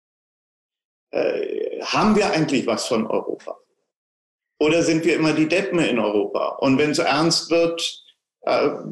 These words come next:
kommen lieber die Russen und die Chinesen mit, äh, neuer Medizin oder mit Helfern oder mit Masken als, äh,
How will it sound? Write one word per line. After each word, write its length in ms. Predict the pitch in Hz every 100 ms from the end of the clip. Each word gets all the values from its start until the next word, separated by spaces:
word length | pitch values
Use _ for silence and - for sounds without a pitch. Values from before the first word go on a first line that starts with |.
| 53 _ _ _ _ _
kommen 260 | - 156 160
lieber 340 | 143 170 175
die 460 | 151 151 143 135 -
Russen 460 | 110 117 160 - 180
und 180 | 160 147
die 80 | 139
Chinesen 760 | 151 135 147 170 175 170 180
mit, 300 | 165 156 -
äh, 440 | - 196 - - 131
neuer 400 | 135 143 160 160
Medizin 720 | 156 156 139 - 165 175 165
oder 220 | 151 147
mit 200 | 143 135
Helfern 520 | 151 151 151 165 160
oder 220 | 120 143
mit 200 | 135 135
Masken 720 | 151 147 151 - 165 156 156 - _ _ _ _ -
als, 540 | 135 135 - - -
äh, 300 | 139 127 135